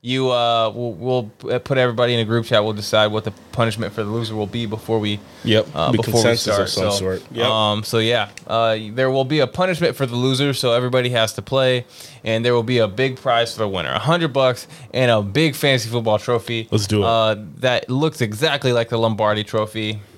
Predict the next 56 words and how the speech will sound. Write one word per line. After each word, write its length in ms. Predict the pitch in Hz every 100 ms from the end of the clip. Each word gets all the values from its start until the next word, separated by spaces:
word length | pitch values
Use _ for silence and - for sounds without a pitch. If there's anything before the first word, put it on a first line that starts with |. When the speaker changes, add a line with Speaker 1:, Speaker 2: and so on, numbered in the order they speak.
| - -
Speaker 2:
Let's 180 | 110 95
go. 320 | 95 92 92 - _
Speaker 1:
And 160 | - 107
it's 160 | 113 -
gonna 180 | 123
be 180 | 113 117
a, 260 | 107 104 98
a 80 | 110
nice 320 | 110 107 -
one 120 | 107
to 60 | 101
hang 280 | 110 104 98
up, 240 | 95 -
so 100 | 101
Speaker 2:
Yeah. 120 | 95
Speaker 1:
to, 280 | 92 95 80
you 120 | 104
know, 100 | 95 -
to 240 | 80 65 - - -
play 220 | 123 107
somewhere. 300 | - 104 104
If 120 | 104
I 120 | 120
win 220 | 117 120
it, 100 | 110
it's 140 | 107 -
gonna 140 | 107
be 100 | 98
right 240 | 101 107 104
here 120 | 104
with 100 | 92
me, 320 | 107 127 123 - - - 82 80
uh, 240 | 113 104
along 280 | 107 120 120
with 200 | 117 117
my, 240 | 107 110 107
uh, 340 | 104 107 104 -
you 140 | 110
know, 220 | 101 85 110 - - -
ownership. 680 | 120 120 113 127 123 107 -
So, 160 | 117 101
Speaker 2:
Okay. 200 | 104 90 - - - -
Speaker 1:
uh, 320 | 123 117 110 - 151
uh, 280 | 139 127 127 -
when 180 | 135 151
I 100 | 156
said 220 | 160 185
if 200 | 120 135 120
I 80 |
win 180 | 113 107
it, 80 | 107
but 100 | 107
I 60 | 107
mean 240 | 110 101
when. 280 | 104 95 - - -
So 360 | - 127 120